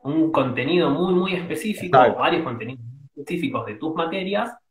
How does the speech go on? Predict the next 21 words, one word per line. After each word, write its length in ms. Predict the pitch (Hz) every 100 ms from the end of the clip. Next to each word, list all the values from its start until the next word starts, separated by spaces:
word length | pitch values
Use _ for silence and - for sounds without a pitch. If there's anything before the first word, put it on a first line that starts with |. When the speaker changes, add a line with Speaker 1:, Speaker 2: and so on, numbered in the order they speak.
| _ _
Speaker 1:
adentro 420 | 143 151 196 190
de 60 | 175
esa 140 | 165
aplicación. 500 | - 117 117 - 104 -
Acá 140 | 120 190
hay 60 |
un 80 | 202
objetivo, 800 | 175 143 131 160 180 180 185 - _ _ _
eh, 420 | 127 110 107 104 -
muchas 260 | 117 139 156
veces 220 | 165 160
ya 140 | 170 170
educativo, 960 | 151 - - 180 190 208 240 - - _ _ _
en 160 | 117 117
el, 380 | 131 127 - -
en, 240 | 120 107 117
en 120 | 120
la 100 | 117
misma 220 | 156 170
aplicación, 560 | 151 123 117 - 117 98
digamos. 340 | 98 - -